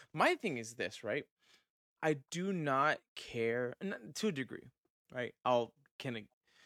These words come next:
uh, to a degree, like, if I was to date someone that had, like, an OnlyFans or whatever, right? Me and Alex had talked about this. If I were to date somebody and she's already been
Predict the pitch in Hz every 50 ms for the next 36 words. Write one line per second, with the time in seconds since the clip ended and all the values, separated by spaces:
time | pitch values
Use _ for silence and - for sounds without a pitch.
0 | - - _ _ - - - 170 151 135 123 - 226 254 269 233 151 147 151 151
1 | 135 123 110 127 139 - 123 120 151 156 160 165 160 151 147 147 139 - - -
2 | 147 123 - 131 131 127 - - 120 117 117 113 110 104 107 110 110 110 - 113
3 | - 113 - - 117 113 110 107 104 - - - - 127 - - - 50 - -
4 | - - 50 - 110 117 131 - 135 151 202 220 - 147 156 165 165 - - 131
5 | - - - 131 131 127 - 131 - 123 - - - - - - - - - _
6 | _ _ _ _ _ _ _ _ _ _ _ - 131 143 147 143 - - - -
7 | - _ _ _ 135 139 156 175 214 226 240 220 226 233 214 - - - 175 151
8 | 143 139 135 131 127 123 117 113 - - - - _ _ _ - 135 - 147 139
9 | 135 - - 120 110 113 107 113 - 123 135 - - 208 196 160 - - 156 160
10 | 165 165 156 135 123 - - 151 147 123